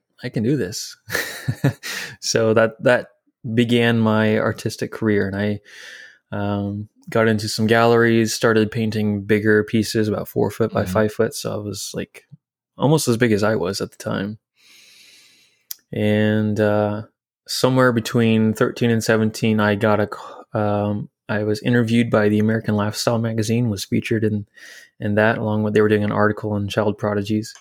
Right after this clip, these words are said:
Speaker 1: Um, and, uh, so that was cool. And then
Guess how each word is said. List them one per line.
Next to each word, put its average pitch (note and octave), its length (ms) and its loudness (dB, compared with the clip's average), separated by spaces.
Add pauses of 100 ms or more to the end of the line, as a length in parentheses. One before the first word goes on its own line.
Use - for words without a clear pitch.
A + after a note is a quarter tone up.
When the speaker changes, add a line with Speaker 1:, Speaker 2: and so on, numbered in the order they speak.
(800)
Speaker 1:
Um, A2 380 -8 (1080)
and, G2 440 -12
uh, - 220 -14 (840)
so - 120 -4
that - 80 2
was G#2+ 160 0
cool. A2 240 2
And A2 80 2
then A#2 400 0